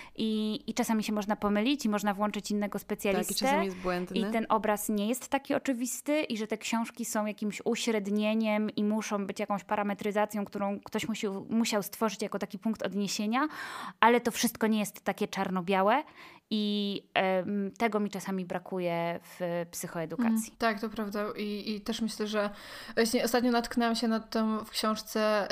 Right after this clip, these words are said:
Speaker 3: Bessela van der Kolka Strach ucieleśniony, którą nadrabiam. I on tam bardzo właśnie podkreśla to, jak, i w ogóle jakby ta książka, jakby z niektórymi tam szczegółami się nie zgadzam trochę, ale jest dla mnie bardzo cenna, bo on op-, opisuje w zasadzie całą historię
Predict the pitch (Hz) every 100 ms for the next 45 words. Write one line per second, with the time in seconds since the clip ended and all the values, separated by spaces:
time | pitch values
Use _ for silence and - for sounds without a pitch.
0 | 208 208 214 - 220 202 202 196 196 190
1 | - 196 196 - 196 190 - 208 202 196
2 | 202 180 - 185 180 190 196 - 196 185
3 | 180 180 202 190 202 180 202 226 226 -
4 | - - 220 202 262 254 226 214 220 202
5 | 208 - 208 208 208 - 208 - 202 202
6 | 208 208 208 208 - - 220 233 247 240
7 | - - - 233 233 247 277 277 285 269
8 | 269 - - 95 92 - 233 240 233 247
9 | 240 269 262 254 240 247 247 247 247 233
10 | 226 233 240 240 240 240 285 285 240 240
11 | 240 233 - 202 226 226 240 233 233 226
12 | 247 240 233 220 196 226 - - 220 -
13 | 240 226 220 214 233 220 226 214 226 226
14 | 226 226 240 226 220 202 190